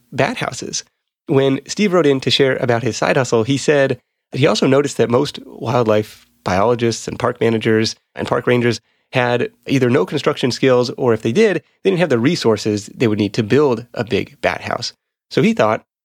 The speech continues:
"I need to design a bat house as large as possible, but not so large that it can't be shipped and easily <laughs> installed." And those are often his target customers, park departments and municipalities. Around the same time, Steve transitioned from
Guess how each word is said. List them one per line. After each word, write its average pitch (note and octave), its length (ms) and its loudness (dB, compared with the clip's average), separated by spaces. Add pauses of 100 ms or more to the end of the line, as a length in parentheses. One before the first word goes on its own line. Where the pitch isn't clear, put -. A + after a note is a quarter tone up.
(280)
"I F3 60 2
need A3+ 120 2
to C3+ 80 2
design A2+ 480 -2 (280)
a B2 60 -6
bat A2+ 180 0
house A#2 200 -2
as G2+ 220 -6
large F3+ 320 2
as A3 80 -8
possible, C3 520 -2 (380)
but C3 120 0
not C3 320 0
so G3 220 0
large C3+ 360 2
that A#2 140 0
it - 120 -6 (140)
can't A#2 220 -2
be A2 320 -2
shipped - 360 0
and A#2 80 -4
easily A2 360 -2
<laughs> G#2+ 80 -2
installed." G#2+ 380 -4 (440)
And F3+ 100 2
those G3 160 2
are D3+ 80 4
often C#3 180 -2
his A2 120 -2
target G#2+ 340 -2
customers, - 400 -6
park A2 240 -2
departments G#2 580 -2
and A2+ 260 -8
municipalities. G2 680 -2 (600)
Around G3 220 2
the F3+ 60 2
same D3 200 0
time, D#3 300 0
Steve D3+ 360 -4
transitioned C#3 480 0
from A2 360 0